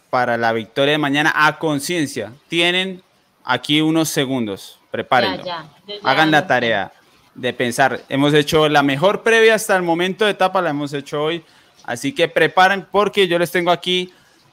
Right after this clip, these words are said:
Speaker 1: desde en dos ruedas punto com punto co, la tienda especializada en potenciómetros, que hoy les habla de cuatro i. Uno que es muy popular, el que utilizo yo, en dos ruedas punto com punto co, me lo hizo llegar,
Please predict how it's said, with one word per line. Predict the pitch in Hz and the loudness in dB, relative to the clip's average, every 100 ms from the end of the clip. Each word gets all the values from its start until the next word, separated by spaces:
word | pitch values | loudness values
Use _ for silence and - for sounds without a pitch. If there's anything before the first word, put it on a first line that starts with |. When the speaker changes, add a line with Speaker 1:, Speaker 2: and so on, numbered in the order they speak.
| - | -12
Speaker 1:
desde | 127 185 190 165 190 180 - | 0 4 4 4 2 2 2
en | 151 156 | 0 4
dos | 175 175 | 6 6
ruedas | 180 180 180 170 - - | 4 6 4 2 -6 -8
punto | 170 170 151 156 | -4 -4 -2 -2
com | 180 170 156 | 0 -2 -2
punto | 170 165 170 | -12 -6 -6
co, | 160 185 | -2 -2
la | 170 | -2
tienda | - 160 160 | -4 -4 -4
especializada | 156 151 147 135 123 151 156 160 | -4 -6 -2 -2 -2 0 2 0
en | 151 | -2
potenciómetros, | 190 185 185 170 156 208 226 226 226 233 233 - - _ _ | -2 -2 -2 -4 -2 0 0 -2 0 0 0 -2 -14 _ _
que | - 151 185 - | -2 2 2 0
hoy | 147 151 | -2 -2
les | 147 139 | -2 0
habla | 147 147 160 139 | 0 2 0 -2
de | 123 - | -4 0
cuatro | 185 180 165 143 | 0 2 0 0
i. | 175 - _ _ - | -2 -10 _ _ -8
Uno | 208 214 | -4 0
que | 185 | 0
es | 165 | 0
muy | 196 196 | -2 0
popular, | 190 180 156 151 190 - - | 0 0 2 4 4 0 -2
el | 165 160 | -2 -2
que | - | -8
utilizo | 151 147 147 147 160 | -8 -4 -2 0 0
yo, | 156 170 165 - | 2 2 0 -4
en | 135 | 0
dos | 131 135 | 4 4
ruedas | 143 151 147 | 4 2 0
punto | 143 127 131 | -4 -2 -2
com | 127 143 | 0 -2
punto | 147 139 135 | -2 -2 -2
co, | 127 139 | 0 2
me | 139 | 2
lo | 135 131 | 4 2
hizo | 127 147 | 2 0
llegar, | 139 127 139 143 | 2 4 2 0